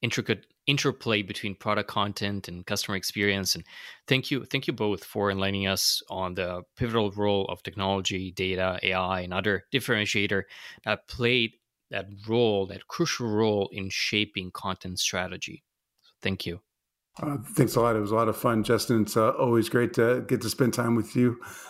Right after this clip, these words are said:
Speaker 2: So I, uh, really, really appreciate your time as well.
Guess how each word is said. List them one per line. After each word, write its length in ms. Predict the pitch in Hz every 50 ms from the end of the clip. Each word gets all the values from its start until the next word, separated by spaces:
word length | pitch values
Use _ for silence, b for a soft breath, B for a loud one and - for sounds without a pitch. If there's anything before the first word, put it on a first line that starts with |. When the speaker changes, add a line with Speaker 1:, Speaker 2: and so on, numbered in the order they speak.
| B B
Speaker 2:
So 360 | - - - 127 117 110 110
I, 60 | 107
uh, 20 | 107
really, 380 | 107 110 113 117 113 110 107
really 280 | 117 139 143 117 113 110
appreciate 460 | 101 - - 117 107 - 123 120 117
your 80 | 107 104
time 260 | - 117 113 113 113
as 140 | 107 98 113
well. 360 | 117 117 113 104 - -